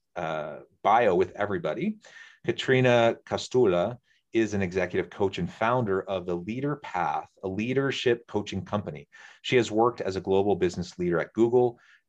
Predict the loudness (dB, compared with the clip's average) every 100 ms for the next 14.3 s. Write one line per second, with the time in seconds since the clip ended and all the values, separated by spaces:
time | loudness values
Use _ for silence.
0 | _ _ -10 -4 0 0 0 0 0 0
1 | -2 0 -2 -2 -4 -4 -2 -4 -6 -8
2 | -12 _ _ _ -6 -6 -4 -8 -8 -10
3 | -8 -8 -8 -18 _ -20 -6 2 2 2
4 | -2 -2 -2 -2 2 2 2 -4 -4 -2
5 | 0 -2 -2 -4 -2 0 2 0 -2 -6
6 | -4 -2 -2 0 -2 -4 _ _ _ _
7 | _ -12 -8 -4 2 4 4 0 2 2
8 | 0 -4 -6 -4 -2 -2 -2 -4 -6 -4
9 | 2 4 6 4 2 -2 -2 -2 -4 -4
10 | -6 -6 -8 -12 -16 -20 _ -8 -4 0
11 | 2 2 2 0 0 -6 -2 -4 -4 -4
12 | -2 -2 -4 -2 -2 0 0 0 0 -2
13 | 0 0 -2 -4 _ _ _ -4 0 2
14 | 2 0 -4